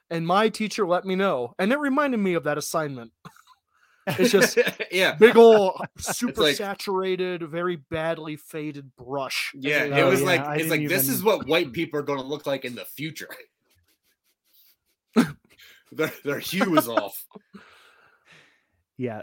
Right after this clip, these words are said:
Speaker 3: this is, uh, um, yeah, what do we got here? What, is there anything, like, in particular, were there any scenes or anything, like, like, when I was watching it, you can tell that this is Romero's first,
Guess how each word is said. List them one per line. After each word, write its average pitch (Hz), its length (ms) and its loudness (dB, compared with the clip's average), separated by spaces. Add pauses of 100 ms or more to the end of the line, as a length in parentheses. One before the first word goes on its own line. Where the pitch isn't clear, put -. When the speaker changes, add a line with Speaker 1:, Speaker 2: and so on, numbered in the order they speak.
Speaker 3:
this 170 220 -4
is, 170 120 -2 (1300)
uh, 170 60 -6
um, 147 400 -2 (580)
yeah, 104 220 -10 (120)
what 151 120 0
do 160 80 2
we 151 100 0
got 131 220 -2
here? 120 420 -8
What, 202 260 2
is 180 180 0
there 202 140 2
anything, 208 640 0
like, 151 460 0 (320)
in 175 180 0
particular, 160 560 0
were 151 200 2
there 147 180 2
any 147 220 -2
scenes 147 420 -4
or 139 60 0
anything, 139 360 -2
like, 127 200 -2 (640)
like, 175 220 4
when 175 160 0
I 202 100 0
was 233 220 -4
watching 170 480 0
it, 143 200 -4 (800)
you 180 200 -2
can 185 180 0
tell 175 340 2
that 143 200 -2
this 156 200 -4
is 147 380 -2
Romero's 135 560 0
first, - 640 -8